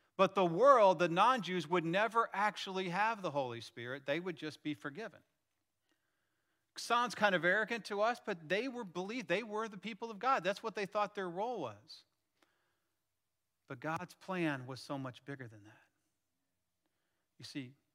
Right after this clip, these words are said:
God was actually gonna not only put the Spirit in, in the Jewish people, he was gonna use them for the Spirit to come into all people, so that the Spirit of the God of the universe would actually empower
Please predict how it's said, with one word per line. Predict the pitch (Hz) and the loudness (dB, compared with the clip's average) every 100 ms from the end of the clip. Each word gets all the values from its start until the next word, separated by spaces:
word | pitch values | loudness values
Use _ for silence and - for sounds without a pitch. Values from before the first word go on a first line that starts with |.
| _ _ _ _ _ - | _ _ _ _ _ -10
God | 135 196 165 113 113 | -6 -2 -4 -6 -12
was | 127 127 | -12 -8
actually | 151 135 - 127 | -8 -8 -10 -10
gonna | 131 120 117 | -10 -10 -8
not | 127 151 | 2 2
only | 147 135 123 113 _ _ _ _ _ _ _ _ _ _ _ | 2 -2 -6 -10 _ _ _ _ _ _ _ _ _ _ _
put | 160 156 | -10 -10
the | |
Spirit | 135 170 160 127 | -8 -2 0 -2
in, | 120 131 | -6 -12
in | 139 117 | -12 -12
the | |
Jewish | 110 160 277 - | -6 -4 -2 -4
people, | 135 127 | -10 -8
he | 135 | -6
was | 165 | -6
gonna | 139 143 | -2 -2
use | 143 208 165 | -2 -4 -2
them | 208 190 - - _ | 0 0 -2 -10 _
for | 175 | -4
the | 156 | -4
Spirit | - 208 214 180 - - | -4 -4 0 0 0 -12
to | - | -10
come | - 208 196 | -2 0 2
into | 185 196 | 0 0
all | 190 196 285 311 | 4 8 8 6
people, | - 143 120 107 90 _ _ _ _ _ _ _ | 2 -10 -10 -18 -20 _ _ _ _ _ _ _
so | - | -4
that | 185 | -4
the | 170 | -4
Spirit | - - 175 - 294 285 - | -8 -8 -4 2 4 4 2
of | 175 151 | -4 -2
the | |
God | 156 185 214 262 | 2 4 4 2
of | |
the | 254 | -4
universe | 220 170 147 151 | -6 -6 -6 -8
would | 160 | -6
actually | 156 175 - 156 | -6 -6 -8 -8
empower | 135 - 175 160 123 | -10 -6 -4 -4 -4